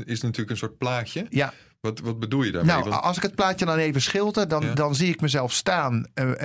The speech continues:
Speaker 2: eh, en ik, even als een soort poppetje waar, waar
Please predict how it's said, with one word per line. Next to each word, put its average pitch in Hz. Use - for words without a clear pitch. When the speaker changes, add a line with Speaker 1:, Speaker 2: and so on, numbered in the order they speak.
Speaker 2:
eh, 135
en 131
ik, -
even 135
als 127
een 127
soort 135
poppetje 139
waar, 131
waar 131